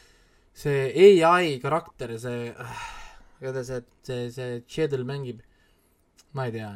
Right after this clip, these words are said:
noh. Siin oli nii palju asju, mis lihtsalt paneb pead kratsima ja ma ei saa aru sellest põhjendustest,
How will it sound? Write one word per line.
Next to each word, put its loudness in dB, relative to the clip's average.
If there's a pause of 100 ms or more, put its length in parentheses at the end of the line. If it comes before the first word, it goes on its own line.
noh. -20
Siin -2
oli -6
nii 2
palju 2
asju, -4
mis -14
lihtsalt -10
paneb -4
pead -4
kratsima -8
ja -10
ma -10
ei -8
saa -2
aru -4
sellest -12
põhjendustest, -12